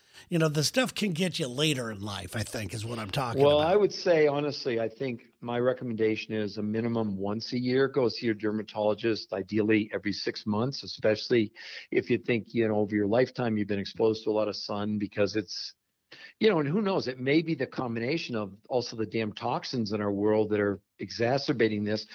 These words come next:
Speaker 2: because we also know that compromised immune system. I mean, think about it. It just makes sense, right?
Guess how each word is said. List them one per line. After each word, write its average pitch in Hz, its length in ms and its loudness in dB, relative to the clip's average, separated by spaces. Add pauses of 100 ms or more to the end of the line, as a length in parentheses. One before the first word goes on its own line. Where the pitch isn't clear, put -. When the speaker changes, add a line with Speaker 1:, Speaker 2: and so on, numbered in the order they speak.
(320)
Speaker 2:
because 147 360 2
we 120 120 2
also 143 360 2
know 113 200 0
that 110 180 0
compromised 113 600 -4
immune 127 280 0
system. - 380 -8 (160)
I 123 40 -8
mean, 120 160 0
think - 240 -2
about 92 220 -2
it. 90 140 -4
It 104 120 -4
just - 260 0
makes 120 260 0
sense, 233 380 -4
right? 131 240 2